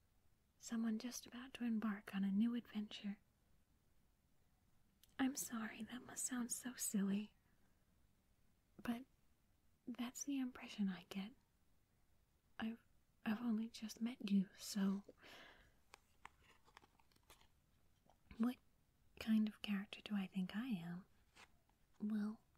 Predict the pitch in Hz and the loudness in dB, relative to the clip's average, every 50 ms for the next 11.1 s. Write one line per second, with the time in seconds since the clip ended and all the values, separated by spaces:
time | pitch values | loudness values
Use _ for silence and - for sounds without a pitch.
0 | _ _ _ - - _ _ _ _ _ - - - _ _ _ _ - - - | _ _ _ -20 -20 _ _ _ _ _ -20 -20 -20 _ _ _ _ -20 -20 -20
1 | - _ _ _ _ _ _ _ _ - - _ _ _ _ - - _ _ _ | -20 _ _ _ _ _ _ _ _ -20 -20 _ _ _ _ -20 -20 _ _ _
2 | - 233 254 277 285 294 285 277 277 254 269 - - 233 233 233 226 226 214 220 | 2 4 4 6 4 4 2 0 0 -4 -4 -2 0 4 4 6 8 8 10 10
3 | 226 220 208 - - 226 226 202 208 202 - - 247 247 240 220 202 - 208 208 | 8 8 6 4 6 6 8 8 8 6 4 0 0 0 2 0 0 -2 -2 -2
4 | 202 269 - - - - - - _ - - _ _ - _ _ _ _ _ _ | -2 -2 -4 -8 -18 -20 -20 -20 _ -20 -20 _ _ -20 _ _ _ _ _ _
5 | - - - _ _ _ _ _ _ - - _ _ 220 214 208 196 214 233 - | -20 -20 -20 _ _ _ _ _ _ -20 -20 _ _ 0 2 2 2 2 0 -4
6 | _ _ _ _ _ - - _ - - - 233 240 247 254 269 285 - _ - | _ _ _ _ _ -20 -20 _ -12 -6 -4 -2 0 0 -2 -4 -6 -8 _ 2
7 | 277 277 277 285 285 269 247 254 233 202 - - 190 165 - - - - 208 175 | 4 4 4 6 4 4 4 4 2 0 2 0 -2 -2 -2 -4 2 4 4 4
8 | 185 202 - - - 190 - - - - - - 214 - - 208 202 196 - - | 4 0 -4 -4 -2 -2 -2 -4 -8 -14 -14 -14 -12 -8 -4 -2 -2 -2 -2 -6
9 | - - - 208 214 214 - - _ _ - - - - - - _ _ _ - | -10 -4 0 0 0 0 -4 -10 _ _ -20 -20 -20 -20 -20 -20 _ _ _ -20
10 | - _ _ _ _ _ _ - - 240 240 262 311 302 - - 311 302 285 277 | -20 _ _ _ _ _ _ -6 0 2 4 4 4 2 2 0 0 0 0 -4
11 | 269 269 | -6 -8